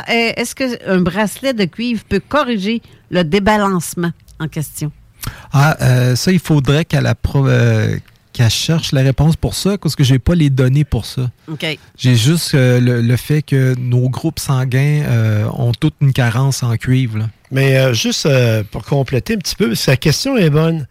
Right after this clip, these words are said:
Speaker 1: Ben oui.
Speaker 3: Mais c'est que un, un, un, un bracelet en cuivre,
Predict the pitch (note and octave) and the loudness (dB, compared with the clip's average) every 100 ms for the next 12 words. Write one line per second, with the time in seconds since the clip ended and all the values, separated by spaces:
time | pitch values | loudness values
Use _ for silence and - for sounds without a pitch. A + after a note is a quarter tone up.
0 | D3+ D3 F#3 D4+ - C3+ D3+ C3 E3+ - | -12 -12 -12 -14 -4 0 2 0 -2 0
1 | D3+ F#3 C3+ C3 B2+ B2+ B2+ A#2+ A#2 A#2 | 0 0 0 2 2 0 -2 0 0 -2
2 | F3 _ C3+ A#2+ A2+ A2+ A2 A2 G#2 C#3 | -6 _ -12 -4 -2 -2 -2 -4 -6 -8
3 | A#2 A2+ G3+ - D#4 A#3 - F3+ G#3+ | -4 0 0 0 -4 -4 -2 -2 -4